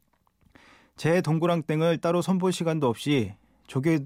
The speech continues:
조교들의 통제로 각각 다른 내무반으로 들어가 시식물 검사를 하고 저희 내무반으로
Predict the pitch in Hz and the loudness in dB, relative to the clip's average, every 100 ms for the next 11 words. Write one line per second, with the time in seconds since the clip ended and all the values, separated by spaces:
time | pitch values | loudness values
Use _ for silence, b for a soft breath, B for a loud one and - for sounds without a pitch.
0 | - - 131 160 151 143 160 - 160 147 | -6 -6 -2 0 0 2 0 0 -2 0
1 | 156 180 180 117 - 156 170 - 117 131 | 2 0 -2 -8 -6 -4 -4 -4 -4 0
2 | 117 110 113 110 123 123 110 110 139 165 | 2 2 0 0 0 -2 -4 0 0 -2
3 | b b b - 196 202 196 190 180 135 | b b b -10 -6 -2 0 0 0 0
4 | 143 151 135 147 196 220 b b b b | 0 0 0 2 2 0 b b b b
5 | - 131 147 117 127 127 120 131 156 | -4 0 2 2 0 0 0 0 -2